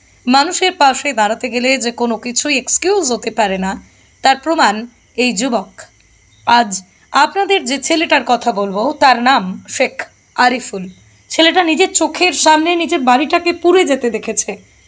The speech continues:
কিন্তু তারপরও মানুষের সেবা করার ব্রত থেকে পিছপা হয়নি। ছেলেটা অসহায় মানুষের মুখে হাসি ফোটানোর মাধ্যমে খুঁজে পেয়েছে নিজের জীবনের আনন্দ।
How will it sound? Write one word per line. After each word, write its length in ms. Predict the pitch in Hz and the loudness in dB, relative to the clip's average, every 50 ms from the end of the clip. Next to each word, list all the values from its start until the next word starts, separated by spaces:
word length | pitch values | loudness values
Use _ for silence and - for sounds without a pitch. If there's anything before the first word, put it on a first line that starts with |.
| _ _ - - | _ _ -18 -4
কিন্তু 200 | - 277 262 240 | 0 0 0 2
তারপরও 500 | - 285 269 269 262 - 269 262 254 277 320 - _ _ _ _ _ _ | 2 2 2 2 2 0 -2 0 0 -2 -6 -8 _ _ _ _ _ _
মানুষের 500 | 247 240 262 277 294 359 359 - 359 359 - | 0 2 2 2 2 0 -2 -2 -2 -2 -2
সেবা 300 | - - 294 247 262 262 | -2 -4 -2 -2 -4 -2
করার 280 | - 254 220 214 208 | -2 -2 -2 -2 -4
ব্রত 240 | 185 190 254 262 - 302 - | -2 -4 -4 -4 -4 -6 -6
থেকে 220 | - 269 262 254 262 262 | -6 -6 -2 -2 -2 -2
পিছপা 440 | 262 277 277 269 - - - 226 214 196 | 0 -2 -4 -4 -4 -2 0 0 0 0
হয়নি। 340 | 185 196 196 196 190 190 185 190 - - _ _ _ _ _ _ _ _ _ _ | 0 -4 -4 -4 -6 -8 -10 -12 -18 -20 _ _ _ _ _ _ _ _ _ _
ছেলেটা 340 | - - 311 320 330 330 392 320 277 | -2 0 2 0 2 4 6 6 6
অসহায় 460 | 269 269 - 330 320 269 302 330 330 | 4 2 2 0 2 4 4 4 4
মানুষের 440 | 302 247 240 247 262 254 - 294 277 240 | 6 4 4 4 2 0 -2 -2 -2 -2
মুখে 260 | 233 220 - - 247 | -4 -8 -4 -4 -2
হাসি 300 | 214 208 233 226 - 285 | 0 0 0 0 -2 -6
ফোটানোর 440 | 254 - 247 226 233 240 220 220 214 | -4 -4 -6 -2 -2 -2 -2 -2 -4
মাধ্যমে 500 | 208 196 208 190 185 233 247 254 247 202 202 - - - _ _ _ _ _ - | -4 -4 -6 -4 -4 -4 -2 0 -2 -2 -4 -8 -12 -20 _ _ _ _ _ -8
খুঁজে 260 | - 269 269 240 302 | -6 -4 -2 -2 -2
পেয়েছে 360 | 302 294 285 269 262 - - 294 | 0 2 2 2 2 0 -2 -2
নিজের 300 | 277 269 247 277 294 240 | -2 -2 0 -2 -4 -2
জীবনের 480 | 196 185 226 254 226 277 277 277 262 233 | -2 -2 -2 0 0 0 2 2 4 2
আনন্দ। 320 | 214 202 196 190 190 190 | 2 2 0 -4 -4 -6